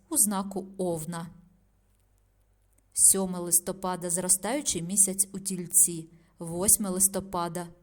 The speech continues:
повня, а також місячне затемнення, пік у тринадцятій годині за київським часом.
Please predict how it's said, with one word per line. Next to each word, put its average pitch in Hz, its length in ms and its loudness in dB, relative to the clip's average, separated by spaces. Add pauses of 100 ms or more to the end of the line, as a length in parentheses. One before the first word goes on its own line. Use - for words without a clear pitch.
повня, 185 600 -4
а 185 100 -6
також 190 500 -6
місячне 247 560 0
затемнення, 175 800 -4 (420)
пік 240 320 -6
у 196 80 -6
тринадцятій 202 720 0
годині 180 440 -2
за 175 140 0
київським 196 600 0
часом. 165 520 -2